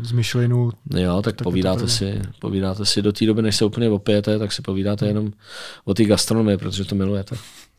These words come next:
Speaker 1: S kým jste nejvíc v kontaktu, eh, z Masterchefa? Eh, kromě porodců samozřejmě.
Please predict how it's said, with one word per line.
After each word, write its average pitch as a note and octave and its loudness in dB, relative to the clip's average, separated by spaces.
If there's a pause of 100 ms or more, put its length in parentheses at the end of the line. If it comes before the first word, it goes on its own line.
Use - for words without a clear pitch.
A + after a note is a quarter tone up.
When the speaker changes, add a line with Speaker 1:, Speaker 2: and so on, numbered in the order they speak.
(360)
Speaker 1:
S - -6
kým D3 8
jste E3+ 6
nejvíc C#3 4
v - -6
kontaktu, B2 0 (120)
eh, A#2 -4
z A2+ -6
Masterchefa? A2+ -6 (320)
Eh, A#2 0
kromě B2+ 2
porodců A2+ -4
samozřejmě. G#2+ -6